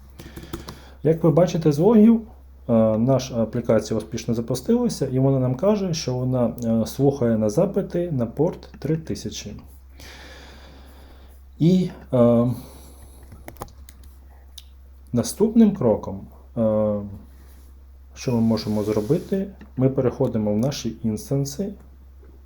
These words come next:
о, E C два інстанс, і, е, нам потрібно знайти адресу, власне, нашого віртуального сервера. Ми це робили, в принципі, і для того, щоб,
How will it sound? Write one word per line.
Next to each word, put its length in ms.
о, 60
E 360
C 160
два 340
інстанс, 580
і, 280
е, 720
нам 240
потрібно 680
знайти 540
адресу, 640
власне, 640
нашого 400
віртуального 520
сервера. 500
Ми 120
це 180
робили, 320
в 40
принципі, 560
і 300
для 160
того, 320
щоб, 220